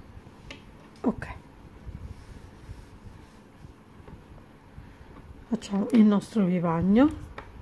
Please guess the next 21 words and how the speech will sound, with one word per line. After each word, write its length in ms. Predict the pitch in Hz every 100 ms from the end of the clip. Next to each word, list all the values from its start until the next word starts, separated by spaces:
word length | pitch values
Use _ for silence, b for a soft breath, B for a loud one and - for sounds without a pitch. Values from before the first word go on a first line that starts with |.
| - - - - - - - - - - - - - - -
scusate 600 | 202 175 170 - 233 220 - -
che 100 | -
adesso 320 | 196 190 -
inizia 400 | 214 196 190 -
a 40 | 185
diventare 500 | 190 190 190 185 185
un 100 | 185
po' 100 | 196
pesantino 720 | - 196 202 185 202 190 190 B B B B B
il 160 | 202
lavoro. 600 | 214 208 175 170 196 - -
Ok, 340 | 269 - 170 - -
il 140 | - 311
nostro 340 | 254 - 226
vivagno, 600 | 185 180 170 170 175 180 - - - b b b b b -
poi 360 | 233 185 - - - - - - - - - B B B B B - - -
due 240 | 254 359
maglie 300 | 311 240 214
assieme 680 | 214 - - 208 190 196 -
a 180 | - 220
diritto, 840 | 185 175 175 - - 262 330 -